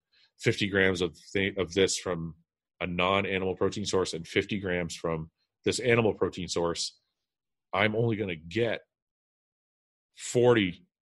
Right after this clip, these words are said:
or thirty grams from the, the vegan side and I'm gonna get, you know, forty-five or forty-seven from the animal side. And what the study was saying is, until they start genetically modifying vegetables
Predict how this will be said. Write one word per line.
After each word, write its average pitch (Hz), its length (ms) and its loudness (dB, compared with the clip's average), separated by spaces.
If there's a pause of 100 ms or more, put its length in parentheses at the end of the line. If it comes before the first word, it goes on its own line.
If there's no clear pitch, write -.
(220)
or 92 80 -4
thirty 113 320 4
grams 90 420 -2
from 90 220 -4
the, 82 120 -6 (200)
the 85 360 4 (380)
vegan 113 300 6
side 82 480 2 (500)
and 95 80 4
I'm 98 60 2
gonna 104 160 2
get, 104 400 4
you 104 100 0
know, 98 140 4
forty-five 110 800 4
or 95 40 -8
forty-seven 113 600 0
from 101 200 -2
the 117 120 -2
animal 131 240 2
side. 78 380 -6
And 95 100 -6
what 107 100 -4
the 110 80 -8
study 143 280 0
was 117 140 -6
saying 165 200 -2
is, 107 180 0 (460)
until 156 420 2
they 135 140 2
start 107 340 -2
genetically 107 520 0
modifying 95 680 0
vegetables 90 760 -2